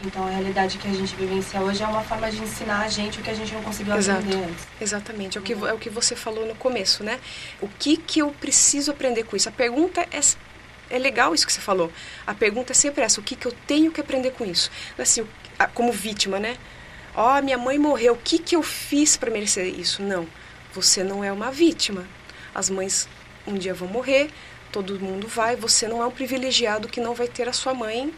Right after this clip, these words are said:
Speaker 2: é, desencarnando. O que que eu tenho que aprender com essa dor? A dor vai vir. Como que você vai lidar com isso? Ah, é um aprendizado.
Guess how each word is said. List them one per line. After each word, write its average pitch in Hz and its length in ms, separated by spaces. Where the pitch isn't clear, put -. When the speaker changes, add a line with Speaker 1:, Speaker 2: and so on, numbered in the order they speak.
Speaker 2:
é, 202 480
desencarnando. 226 760
O 208 80
que - 160
que - 140
eu 311 60
tenho 285 420
que 254 80
aprender 208 340
com 196 120
essa 185 180
dor? 165 160
A - 80
dor 180 200
vai 196 120
vir. 269 280
Como 233 180
que - 60
você - 60
vai 208 100
lidar 190 240
com 185 140
isso? - 300
Ah, 214 120
é 202 40
um 196 40
aprendizado. 202 600